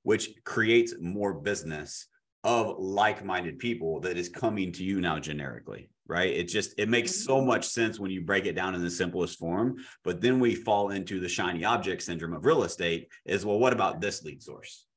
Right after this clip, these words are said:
Speaker 1: What about this opportunity?" And so I think it's so
Speaker 2: Mm-hmm.
Speaker 1: important and crucial that, um, that you do know your avatar and that's who you focus on. Because, um, I was fortunate, we talked about this previously, uh, before we jumped on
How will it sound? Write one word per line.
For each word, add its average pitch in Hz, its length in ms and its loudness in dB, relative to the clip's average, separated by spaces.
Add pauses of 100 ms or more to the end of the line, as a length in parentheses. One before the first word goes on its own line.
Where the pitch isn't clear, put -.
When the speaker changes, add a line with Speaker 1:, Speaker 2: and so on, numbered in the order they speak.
Speaker 1:
What 107 160 -6
about 95 280 -4
this 95 180 -4
opportunity?" 69 680 -6 (280)
And - 120 -2
so 107 100 2
I 104 80 4
think 123 220 2
it's 117 180 0
so 127 140 4
Speaker 2:
Mm-hmm. 135 140 2
Speaker 1:
important - 240 -6
and - 120 -18
crucial 107 600 -2
that, 85 360 2
um, 85 280 -8
that 78 100 -8
you 87 140 -10
do 98 200 -4
know 92 100 -4
your 85 140 -2
avatar 82 440 -2
and 80 120 -2
that's 80 200 -2
who 85 80 -4
you 80 100 -6
focus 73 360 -8
on. 69 180 -12
Because, 85 420 -6 (320)
um, 82 240 -4
I 92 100 2
was 98 280 -2
fortunate, 98 360 -4
we 90 120 -2
talked 92 200 2
about 87 200 0
this 90 220 -4
previously, 92 580 -4
uh, 80 160 -8
before 85 220 -6
we 87 100 -4
jumped 85 260 -6
on 87 320 -4